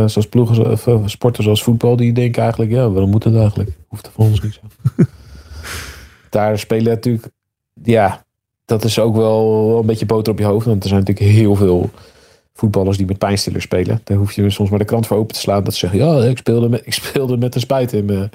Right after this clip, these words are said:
Speaker 2: Ja, ja, daar
Speaker 1: in,
Speaker 2: wordt niet
Speaker 1: in mijn
Speaker 2: geheimzinnig
Speaker 1: knie."
Speaker 2: over gedaan.
Speaker 1: Nee, nee,
Speaker 2: Nee,
Speaker 1: nee.
Speaker 2: nee, er is geen
Speaker 1: Nee.
Speaker 2: inval voor nodig.
Speaker 1: Nee, ja,
Speaker 2: Nee.
Speaker 1: ik zat van, vorige week de Core Podcast te luisteren. Een van mijn favoriete podcasts.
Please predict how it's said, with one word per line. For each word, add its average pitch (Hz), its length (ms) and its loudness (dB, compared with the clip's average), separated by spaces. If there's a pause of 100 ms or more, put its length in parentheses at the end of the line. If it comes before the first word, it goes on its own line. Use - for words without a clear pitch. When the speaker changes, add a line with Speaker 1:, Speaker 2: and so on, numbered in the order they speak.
(640)
Speaker 2:
Ja, 107 260 -4
ja, 107 140 -2
daar 127 100 -2
Speaker 1:
in, - 60 0
Speaker 2:
wordt 131 160 0
niet 160 80 2
Speaker 1:
in 151 60 2
mijn 143 100 2
Speaker 2:
geheimzinnig 180 380 2
Speaker 1:
knie." 131 120 0
Speaker 2:
over 107 120 0
gedaan. 92 260 -2 (440)
Speaker 1:
Nee, 120 220 2
nee, 95 400 0
Speaker 2:
Nee, 92 160 0
Speaker 1:
nee. 90 200 -2 (100)
Speaker 2:
nee, 87 140 -6
er 92 140 -4
is - 100 -10
geen 127 120 -2
Speaker 1:
Nee. 131 100 0
Speaker 2:
inval 131 300 0
voor 131 120 0
nodig. 120 360 -2 (800)
Speaker 1:
Nee, 196 340 0
ja, 104 140 2
Speaker 2:
Nee. 104 80 2
Speaker 1:
ik 87 80 -2
zat 104 140 -2
van, 110 220 -2
vorige 123 220 -2
week 123 140 0
de 123 140 -4
Core 147 200 -2
Podcast 147 420 -4
te 131 60 -2
luisteren. 127 420 -2
Een 135 80 -2
van 120 120 -4
mijn 120 120 -2
favoriete 131 380 -2
podcasts. 135 560 -4